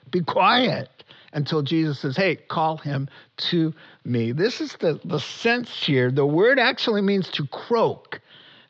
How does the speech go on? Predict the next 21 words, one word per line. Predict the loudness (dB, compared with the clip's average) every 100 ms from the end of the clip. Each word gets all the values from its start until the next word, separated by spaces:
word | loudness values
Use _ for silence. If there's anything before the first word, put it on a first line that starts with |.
| _
to | -4 -2 -2 -6
call | 0 4 4
out, | 6 6 4 -2 -6
but | -6 -4 -4
to | -6 -6 -16
croak, | -12 -2 0 2 0 -6 -20 -20 -4
much | 0 0 0 -2
like | 2 2 0
that | 0 0 0 -2
raven, | 0 2 4 2 0 -4 -6 -8 -10 -12
you | -4 0 2
know? | 2 0 0
And | 0 0
so, | 2 4 6 4 0 -8 -20 -20 -20 -20 -4
you | 2
know, | 2 2
humiliation | 0 2 2 2 2 4 4 2 0 0 0
is | -2 -2
a | 0
small | -2 -2 -2 -2
price | 0 0 0 -4